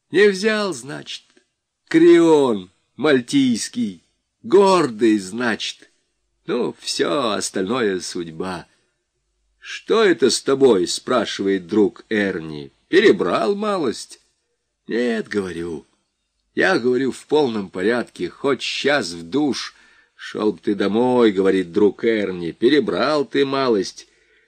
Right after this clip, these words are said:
«Кирилл умер, — говорю я ему».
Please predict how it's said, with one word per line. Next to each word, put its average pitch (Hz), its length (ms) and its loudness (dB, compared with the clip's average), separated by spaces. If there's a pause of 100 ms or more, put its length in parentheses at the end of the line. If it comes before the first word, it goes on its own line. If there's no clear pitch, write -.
(180)
«Кирилл 110 720 -2 (460)
умер, — 110 680 0 (320)
говорю 95 380 0
я 90 140 -4
ему». 90 400 -6